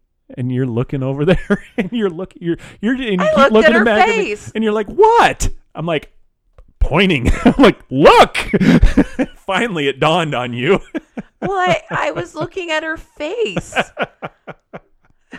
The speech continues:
Speaker 1: So your eyes had to drift a little south.
Speaker 2: They did.
Speaker 1: <laughs>
Speaker 2: And I'm like, "Oh, hello." <laughs>
Speaker 1: That was funny. I was rolling. That was hilarious.
Speaker 2: <coughs> So was she.
Speaker 1: <coughs> The, um,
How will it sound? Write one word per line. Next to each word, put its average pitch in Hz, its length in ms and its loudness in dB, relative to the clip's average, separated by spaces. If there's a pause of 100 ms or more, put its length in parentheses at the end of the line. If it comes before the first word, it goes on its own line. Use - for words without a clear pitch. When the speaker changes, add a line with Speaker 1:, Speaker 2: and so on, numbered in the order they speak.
(600)
Speaker 1:
So - 100 -10
your 190 200 -2
eyes 151 260 0
had 165 160 -2
to 170 60 -6
drift 170 300 -10
a 170 40 -12
little 170 220 -10
south. 180 320 -12 (240)
Speaker 2:
They - 100 0
did. 294 400 0 (400)
Speaker 1:
<laughs> - 0 -
Speaker 2:
And 226 100 -6 (400)
I'm 269 100 -12
like, 285 280 -8 (260)
"Oh, 220 420 -4 (260)
hello." 214 520 -4
<laughs> - 80 -10
Speaker 1:
That 427 220 -2 (100)
was 98 140 -8
funny. 82 380 -14 (120)
I 98 360 -6
was 95 200 -6
rolling. 85 360 -8
That 87 160 -12
was 85 100 -18
hilarious. - 540 -12 (340)
Speaker 2:
<coughs> - 400 -16
So 233 240 -8
was 214 260 -8
she. - 120 -6
Speaker 1:
<coughs> - 440 -6 (800)
The, 143 440 -6
um, 120 580 -6